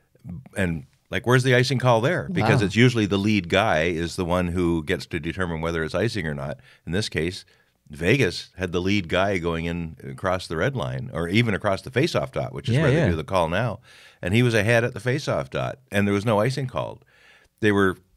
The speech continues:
Speaker 1: close to each other, but it was clear who was ahead. Like, I've seen icings called in a lot less questionable circumstances, or even more questionable. They still call icing.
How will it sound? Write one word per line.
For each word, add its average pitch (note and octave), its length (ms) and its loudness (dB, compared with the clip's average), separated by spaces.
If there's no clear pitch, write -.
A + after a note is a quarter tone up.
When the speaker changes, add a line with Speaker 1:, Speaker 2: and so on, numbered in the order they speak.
Speaker 1:
close D#3+ 300 -2
to C3+ 160 2
each F#2+ 160 0
other, D2 200 0
but - 140 -4
it - 40 -4
was - 120 0
clear C#3 300 2
who G#2+ 100 2
was D#2 160 -4
ahead. F2+ 300 -2
Like, D#2+ 100 -4
I've A#2+ 200 4
seen B2 240 2
icings F#2+ 420 -2
called E2+ 320 2
in D#2 100 -2
a D#2+ 80 -2
lot F2+ 320 2
less F#2 580 -2
questionable E2 460 -4
circumstances, G#2+ 800 -6
or F#2 160 -4
even F#2 300 2
more E2 260 -2
questionable. D2+ 520 -10
They B1+ 100 -14
still F2 220 -6
call D#2 260 -10
icing. - 300 -6